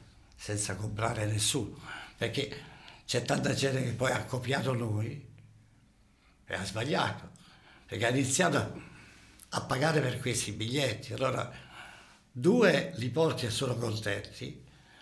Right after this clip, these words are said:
gli altri cinquanta che non li hai portati si incazzano perché dico, "Hai portato loro", quindi sono viaggi che poi hanno fatto in perdita.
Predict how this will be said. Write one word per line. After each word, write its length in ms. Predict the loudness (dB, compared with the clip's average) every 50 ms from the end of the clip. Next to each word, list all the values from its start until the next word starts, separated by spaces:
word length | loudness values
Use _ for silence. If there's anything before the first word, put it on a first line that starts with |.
| -20 -20 -20 -20 -20 -20 -20 _ -16 -10
gli 140 | -4 2
altri 320 | 4 4 4 4 4 2 2
cinquanta 440 | 2 2 2 2 4 4 4 4 4
che 100 | 2 2
non 180 | 2 4 2 4
li 120 | 4 4
hai 120 | 2 2
portati 720 | 2 2 0 -2 0 0 0 2 2 0 -2 -4 -6 -6 -2
si 260 | -2 -2 -2 -2 -4
incazzano 540 | -2 4 4 6 6 6 4 2 2 2 0 0
perché 240 | -2 -2 -2 -4
dico, 400 | -2 -2 0 0 0 0 -2 -4 -10 -14 -12 -12 -10 -10 -6 2
"Hai 140 | 4 4 4
portato 380 | 4 2 0 0 0 2 4
loro", 520 | 4 4 4 2 2 0 -2 -4 -6 -8 -12 -16 -18 -20 -20 -20 -20 -20 -20 -20 -20 -20 -20 -20 -12 -4
quindi 240 | -2 0 0 2
sono 520 | 2 2 2 2 0 -2 -4 -6 -12 -16 -18 -20 -20 -20 -20 -20 -20 -20 -20 -20 -20 -14 -8
viaggi 440 | -2 0 2 2 2 2 0 0 0
che 100 | -2 0
poi 140 | 0 0
hanno 180 | 0 0 0 -2
fatto 640 | -2 -2 -4 -4 -4 -8 -8 -8 -8 -8 -10 -18 -20 -20 -20 -20 -12
in 260 | -10 -8 -8 -8 -4
perdita. 720 | -2 0 0 0 -2 -6 -10 -10 -8 -8 -10 -10 -10 -16